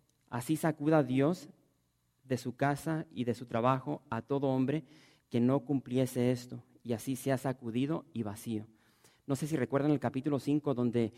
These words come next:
el, los mismos judíos estaban robando a sus hermanos, estaban, ah, cobrándoles un, un interés muy alto, al punto donde ellos, ah, se convirtieron en esclavos, ya no tenían comida.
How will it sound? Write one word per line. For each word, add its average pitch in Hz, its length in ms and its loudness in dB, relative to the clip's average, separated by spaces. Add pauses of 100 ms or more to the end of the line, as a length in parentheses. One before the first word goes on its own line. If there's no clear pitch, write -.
(220)
el, 113 300 0
los 120 260 0
mismos 151 360 4
judíos 135 420 0
estaban 135 340 2
robando 131 400 2
a 131 40 0
sus - 180 -12
hermanos, 131 600 0
estaban, 127 420 0 (600)
ah, 107 340 -4
cobrándoles 131 600 2
un, 143 200 2
un 143 160 8
interés 139 580 4 (160)
muy 139 280 6
alto, 147 360 2 (200)
al 117 160 -2
punto 143 280 0
donde 131 220 4
ellos, 143 260 4 (360)
ah, 110 240 -2
se 120 160 0
convirtieron 123 580 2
en 135 120 2
esclavos, 131 580 0
ya 127 80 2
no 131 80 -2
tenían 120 300 0
comida. 139 580 2